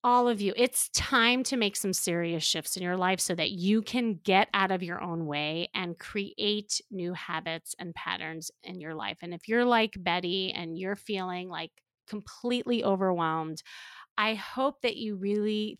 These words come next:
think about what is keeping you stuck. And even if you try one or two of those tips that I went over to try to get unstuck, you'll start making movement in your life.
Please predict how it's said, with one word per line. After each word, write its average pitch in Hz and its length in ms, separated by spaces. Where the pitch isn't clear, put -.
think 190 180
about 226 520
what 202 240
is 233 160
keeping 208 480
you 175 160
stuck. - 680
And 208 380
even 254 300
if 254 160
you 226 80
try 190 320
one 190 340
or 254 100
two 226 360
of 208 80
those 170 300
tips - 400
that 165 120
I 160 120
went 156 180
over 151 380
to - 160
try 196 240
to 208 80
get 180 200
unstuck, - 800
you'll 202 140
start - 340
making 180 380
movement 151 540
in 170 140
your 156 180
life. - 440